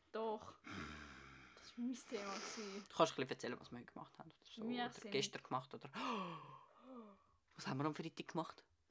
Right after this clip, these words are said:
Speaker 1: Keine Ahnung.
Speaker 2: Freitagabend.
Speaker 1: Wo war das? Gewesen?
Speaker 2: Äh, Zürich.
Speaker 1: Hä?
Speaker 2: Äh, heute ist Samstag, oder? Ja, heute ist
Speaker 1: Ja.
Speaker 2: Samstag. Freitagabend, das war gestern. Gewesen.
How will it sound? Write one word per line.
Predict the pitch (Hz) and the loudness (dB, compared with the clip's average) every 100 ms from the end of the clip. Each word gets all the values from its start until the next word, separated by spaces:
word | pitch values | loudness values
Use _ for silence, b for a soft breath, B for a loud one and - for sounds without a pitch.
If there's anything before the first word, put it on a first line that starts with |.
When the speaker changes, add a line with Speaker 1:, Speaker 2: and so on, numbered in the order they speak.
| _ | _
Speaker 1:
Keine | - 220 190 | -16 -12 -10
Ahnung. | 262 240 - _ _ _ _ _ _ _ _ _ _ _ | -8 -10 -14 _ _ _ _ _ _ _ _ _ _ _
Speaker 2:
Freitagabend. | - 196 196 190 170 - - - _ _ _ _ - - _ _ _ - - - - - - | -6 -6 -4 0 0 -2 -10 -16 _ _ _ _ -20 -20 _ _ _ -20 -20 -20 -20 -20 -20
Speaker 1:
Wo | 185 | -12
war | 180 196 202 | -10 -10 -14
das? | 226 - | -16 -16
Gewesen? | - 233 - - _ - _ - - - | -14 -14 -16 -20 _ -20 _ -20 -20 -18
Speaker 2:
Äh, | - - 60 - | -10 -4 0 0
Zürich. | - 160 208 233 b b b b b b _ _ _ _ _ _ _ _ _ _ _ _ _ _ _ _ _ - | 4 8 8 8 b b b b b b _ _ _ _ _ _ _ _ _ _ _ _ _ _ _ _ _ -16
Speaker 1:
Hä? | 226 214 _ _ _ - | -16 -16 _ _ _ -12
Speaker 2:
Äh, | - - - - - - | -12 -12 -14 -14 -8 -4
heute | - | -2
ist | 156 | 4
Samstag, | 139 156 - 135 | 4 4 -2 -2
oder? | 135 156 - _ - | -2 -6 -14 _ 2
Ja, | 131 | 4
heute | 143 | 4
ist | - - | 0 0
Speaker 1:
Ja. | |
Speaker 2:
Samstag. | 139 139 - - | 0 0 -2 4
Freitagabend, | 185 226 202 196 170 - | 6 8 10 10 10 2
das | 160 | 0
war | |
gestern. | 175 - - | 2 0 -2
Gewesen. | - 131 | -6 -8